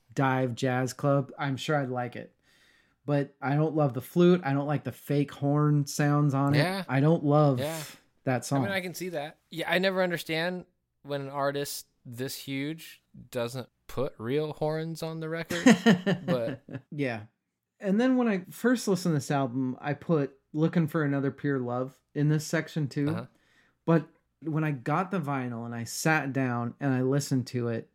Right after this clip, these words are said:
Speaker 1: that was one of the songs that at first it felt flat to me. But when
Speaker 2: Yeah.
Speaker 1: I sat down with it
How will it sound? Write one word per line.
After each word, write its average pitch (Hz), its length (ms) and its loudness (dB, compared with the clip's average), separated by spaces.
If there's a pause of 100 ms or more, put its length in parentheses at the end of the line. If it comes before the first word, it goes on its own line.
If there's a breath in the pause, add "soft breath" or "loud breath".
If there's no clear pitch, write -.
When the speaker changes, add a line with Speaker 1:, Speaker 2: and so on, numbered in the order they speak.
(100)
Speaker 1:
that 156 340 4
was 139 200 2
one 139 300 -2
of 139 80 2
the 131 80 2
songs 127 460 -2
that 123 220 -4 (260)
at 156 160 2
first 190 340 4
it 170 140 -2
felt 170 280 2 (640)
flat 139 420 0
to 156 100 -2
me. 143 400 2 (480)
But 170 640 2 (100)
when 143 200 0
Speaker 2:
Yeah. 135 60 0
Speaker 1:
I 127 40 0
sat 170 380 0
down 147 240 2
with 127 160 -2
it 127 40 -4